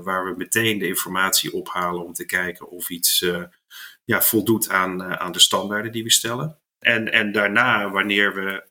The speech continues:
nou, een onderneming hebben goedgekeurd om in te kunnen beleggen, dan gaan we, eh, engagen op, eh, eh, bedrijfsvoering. En, en, eh,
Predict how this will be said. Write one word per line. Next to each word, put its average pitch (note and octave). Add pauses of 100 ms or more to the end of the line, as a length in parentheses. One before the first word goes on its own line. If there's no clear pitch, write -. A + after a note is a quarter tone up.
nou, G2
een F#2
onderneming G2
hebben F#2
goedgekeurd F#2+
om F#2+
in G2
te -
kunnen F2+
beleggen, F#2+
dan G#2+
gaan F2
we, F2
eh, F2+
engagen F2+
op, F2+ (120)
eh, F#2
eh, F2+
bedrijfsvoering. F#2
En, F2+
en, F#2+
eh, F2+